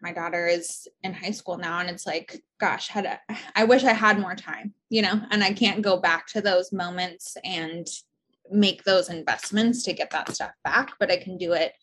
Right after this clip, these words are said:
now so that I have more time with her and more, um, focused energy with her.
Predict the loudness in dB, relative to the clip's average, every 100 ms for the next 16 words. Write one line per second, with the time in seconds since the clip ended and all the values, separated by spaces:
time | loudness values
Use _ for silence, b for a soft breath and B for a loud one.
0 | b b b b 0 2 2 2 4 4
1 | 2 0 -2 0 -2 0 -4 -4 -8 -8
2 | -8 -6 0 0 2 0 -2 -2 0 0
3 | -4 -8 -10 -6 -2 0 0 -4 -8 -10
4 | -10 -14 -2 -2 -2 -8 -8 -8 -8 -10
5 | -10 -10 -12 -14 -18